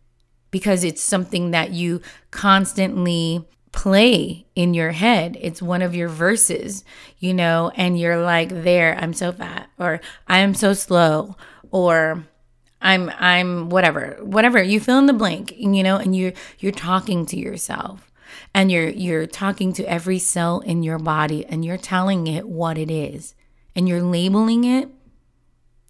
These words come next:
and you don't even mean it. You don't even know how heavy and how powerful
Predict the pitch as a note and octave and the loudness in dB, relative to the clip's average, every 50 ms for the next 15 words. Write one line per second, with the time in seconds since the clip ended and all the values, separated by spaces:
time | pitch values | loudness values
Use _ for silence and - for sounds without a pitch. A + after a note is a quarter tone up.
0 | _ _ _ - G3+ F#3+ F#3 F#3 F3+ F3+ F#3+ G3 G#3+ A3 A3+ G3 E3 D#3+ D#3+ D#3 | _ _ _ 0 0 2 2 2 2 2 2 2 2 2 2 2 0 0 -2 -4
1 | D3+ D3+ D#3 D3+ D#3+ E3+ D3+ C#3+ - - - _ _ _ _ - _ _ - G3 | -4 -4 -4 -4 -2 -2 -4 -4 -6 -12 -18 _ _ _ _ -20 _ _ 0 2
2 | A3 A#3 A3+ G#3+ F#3 E3+ E3+ E3 E3 E3 D#3+ D#3+ E3 E3 E3 E3 D#3+ - - - | 4 4 4 2 2 0 0 -2 -2 -2 -2 -2 0 -2 -2 -4 -6 -10 -14 -20
3 | - - _ - - F#3+ G3 G3+ G#3 G#3 G3+ F3+ F3 F3+ F3+ F3 E3 E3+ E3+ - | -20 -20 _ -8 -2 2 2 2 2 2 0 0 0 0 0 0 -2 -6 -8 -8
4 | - E3+ D#3+ D3 F3 F3+ G3 G3+ - - F#3 F3 F3 F3 F3+ F3 D#3 - F3 F3 | -8 -8 -6 -2 0 0 0 0 -2 -2 0 2 2 2 2 0 -4 -6 -8 -6
5 | E3+ F#3+ F#3+ - | -6 -8 -10 -14